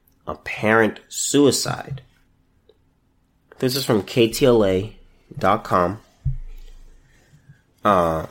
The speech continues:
police are investigating whether a ten-year-old girl who apparently killed herself at a home in Santa Ana was a victim of bullying, police said Tuesday.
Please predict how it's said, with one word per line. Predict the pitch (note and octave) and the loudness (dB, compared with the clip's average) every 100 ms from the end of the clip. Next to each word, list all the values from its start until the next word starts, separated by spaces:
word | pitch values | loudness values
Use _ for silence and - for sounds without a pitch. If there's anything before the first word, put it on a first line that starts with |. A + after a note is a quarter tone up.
| - | -8
police | - C3+ D3 F#3 - | 2 4 4 4 2
are | - C#3+ | 4 6
investigating | C3 B2 C3+ B2 C3+ C3 A2+ | 6 6 2 4 6 6 6
whether | A#2 A#2 - | 6 4 0
a | F#2 | -4
ten-year-old | - C3+ C3+ C3 B2 | 0 4 6 6 4
girl | G#2+ A2+ A2+ | 4 6 6
who | G#2+ G#2 | 4 0
apparently | F#2+ C3 A#2+ G#2+ | 2 2 4 2
killed | - - F3 | 0 2 6
herself | D#3 A2 G2 F2+ | 6 4 0 -2
at | - F#2+ | 0 0
a | F2+ | 0
home | A#2+ B2 B2 | 4 4 6
in | F2+ | 2
Santa | F#2 A#2 A2+ | 0 2 2
Ana | E2+ A2 A#2+ B2+ _ _ _ _ _ _ _ _ | 2 0 0 -4 _ _ _ _ _ _ _ _
was | - F#2+ | -2 0
a | |
victim | F#2+ B2+ C3 A#2 | 2 2 4 2
of | F#2+ | 2
bullying, | F#2+ C3+ A2+ D#2+ E2 - | 4 6 6 2 -4 -12
police | - G2 F2+ | -4 -2 0
said | - E2+ | 0 -2
Tuesday. | - F#2 F2+ F#2+ F#2+ | 0 -2 2 0 0